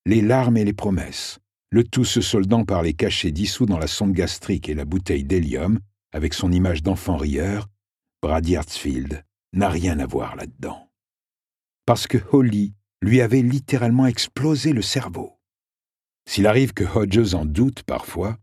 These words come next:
c'est qu'il ne supporte pas l'idée que Brady est en quelque sorte échappé au châtiment, qu'au final, le monstre lui est filé entre les doigts. Ce n'était même pas Hodges qui avait balancé le coup de chaussette rempli de billes d'acier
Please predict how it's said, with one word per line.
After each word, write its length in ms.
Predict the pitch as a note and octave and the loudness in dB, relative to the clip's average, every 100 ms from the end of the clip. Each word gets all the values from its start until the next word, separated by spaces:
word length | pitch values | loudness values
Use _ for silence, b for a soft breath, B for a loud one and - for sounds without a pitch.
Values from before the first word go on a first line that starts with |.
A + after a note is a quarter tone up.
| _ _ _ - | _ _ _ -4
c'est 160 | - | 0
qu'il 200 | B2 C3+ | 4 6
ne 60 | C3 | 4
supporte 480 | - C3+ C#3 - G2 | 4 0 -2 -2 -2
pas 180 | C3 | 0
l'idée 300 | A#2+ G2 F#2 | 2 2 0
que 100 | G#2 | -2
Brady 640 | D#2 D2 F#2 E2+ F#2+ B2 - | -2 -2 -2 -2 -2 -2 -2
est 160 | - G2 | -4 -2
en 100 | G2 | -2
quelque 280 | F#2+ G2 G#2+ | -2 -4 -4
sorte 340 | - A#2+ - | -4 -4 0
échappé 440 | C3 - G#2 - G2 | 0 0 -4 -2 -2
au 80 | |
châtiment, 680 | D2 - D2 - C#2 - - _ _ _ _ - | -2 -6 -8 -8 -10 -10 -16 _ _ _ _ -2
qu'au 120 | G2+ | -2
final, 520 | - G#2 A2 A#2 A2+ - _ _ _ - | 2 2 4 4 0 -4 _ _ _ 0
le 140 | A2 | 4
monstre 540 | A#2+ C#3 D3+ - - A#2 | 6 6 4 0 0 0
lui 200 | G2+ G#2+ | 2 2
est 40 | |
filé 400 | F#2+ - B2 G2+ | 0 -2 0 2
entre 300 | F#2 F2 - | 0 -2 -2
les 120 | D#2 | -2
doigts. 400 | D2 C#2 A#1+ - _ _ _ _ _ _ _ _ _ _ | -2 -6 -8 -12 _ _ _ _ _ _ _ _ _ _
Ce 120 | - C3 | 0 2
n'était 240 | B2+ D#3 | 4 2
même 200 | C#3+ A2+ | 2 2
pas 200 | A2+ F2+ | -2 -4
Hodges 500 | G#2 F2 E2 C3 E2 - | -4 -4 -2 -2 -4 -8
qui 120 | D2+ | -6
avait 160 | C#2+ | -4
balancé 420 | D2+ D2 D2 - E2 | -4 -4 -6 -6 -6
le 100 | C#2 | -8
coup 180 | - D#2+ | -8 -10
de 100 | C#2 | -8
chaussette 480 | - D#2+ - D2 | -8 -8 -8 -8
rempli 300 | D2 D2+ - | -8 -8 -6
de 80 | D#2 | -6
billes 240 | C#2 E2 D2 | -6 -8 -6
d'acier 580 | - - - G#2 G2 | -6 -6 -6 -4 -4